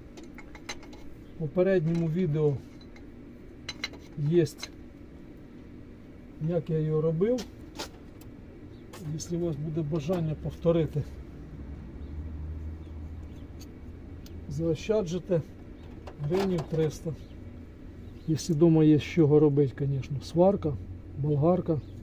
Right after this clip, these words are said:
ну і трубки. Тут все просто.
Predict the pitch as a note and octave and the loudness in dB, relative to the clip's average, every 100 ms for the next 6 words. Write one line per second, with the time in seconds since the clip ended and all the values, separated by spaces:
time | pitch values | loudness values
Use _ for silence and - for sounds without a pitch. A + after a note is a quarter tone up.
0 | - - G#3 G3+ E3 E3+ - - - - | -10 -2 2 6 6 6 2 -10 -14 -14
1 | - - - - E3 C#3+ - - - - | -14 -14 -8 2 4 4 0 -10 -12 -16
2 | - - - - - - - - - - | -16 -16 -16 -16 -16 -16 -16 -16 -16 -16
3 | - - - - - - - - - - | -16 -16 -18 -18 -16 -16 -12 -10 -10 -12
4 | - - - - - - - - - - | -16 -16 -16 -16 -16 -18 -18 -16 -16 -16
5 | - - - - - - A#3 - - D#3 | -16 -18 -18 -18 -18 -10 -8 0 4 6
6 | E3+ D3+ - | 8 8 6